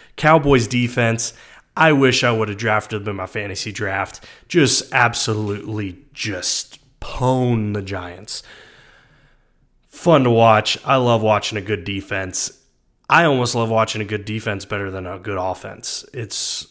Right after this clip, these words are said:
okay, I take that back. I would love to see a good offense, especially for my Bears. <laughs> But good defense is fun to watch. I love watching it. So watching the Cowboys play the way they did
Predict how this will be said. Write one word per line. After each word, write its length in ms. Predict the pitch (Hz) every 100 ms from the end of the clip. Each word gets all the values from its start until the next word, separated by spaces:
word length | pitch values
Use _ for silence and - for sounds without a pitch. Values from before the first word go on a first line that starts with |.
| _ _ _ _ _ -
okay, 240 | 131 113 101
I 60 |
take 240 | 113 110 -
that 200 | 104 -
back. 240 | - -
I 120 | -
would 200 | 139 127
love 320 | 120 127 120
to 60 | 113
see 200 | - 113
a 60 | 107
good 160 | 110
offense, 380 | 104 104 107 101
especially 460 | 101 117 98 113 101
for 140 | 110
my 100 | 104
Bears. 360 | 101 101 95 - -
<laughs> 120 | -
But 600 | 131 190 - 131 - - - - - - _ _ - -
good 240 | - 160 131
defense 540 | 131 131 131 120 110
is 200 | - 107
fun 240 | - 110 95
to 60 |
watch. 500 | 95 87 90 - - -
I 220 | - 120 120
love 260 | 113 104
watching 380 | 95 90 90 98
it. 180 | 98 -
So 240 | - 98 -
watching 340 | 123 135 127
the 60 | 110
Cowboys 760 | 107 - 117 110 98 98 95
play 420 | - - 135 123 120
the 100 | 113
way 180 | 110
they 160 | 110 110
did 420 | 104 110 110 107